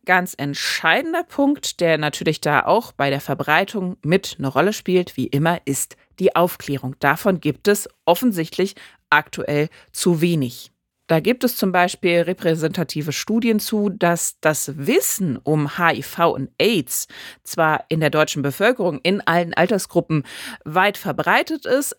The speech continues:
aber andere sexuell übertragbare Infektionen, wie jetzt zum Beispiel die Syphilis oder Hepatitis-Infektionen, die sind eben deutlich weniger bekannt.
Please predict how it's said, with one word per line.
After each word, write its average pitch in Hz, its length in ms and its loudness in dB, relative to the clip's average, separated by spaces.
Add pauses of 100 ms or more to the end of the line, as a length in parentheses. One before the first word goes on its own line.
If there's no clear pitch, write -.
aber 262 640 2
andere 294 580 2
sexuell - 580 2
übertragbare 139 920 0
Infektionen, 131 760 -4
wie 247 240 2
jetzt 190 220 -4
zum 170 100 -6
Beispiel 151 320 0
die 156 80 0
Syphilis 139 640 0
oder 190 420 2 (260)
Hepatitis-Infektionen, 147 1200 -2 (360)
die 214 140 4
sind 220 180 0
eben 190 220 -2
deutlich 156 440 0
weniger 160 320 2
bekannt. 113 460 -6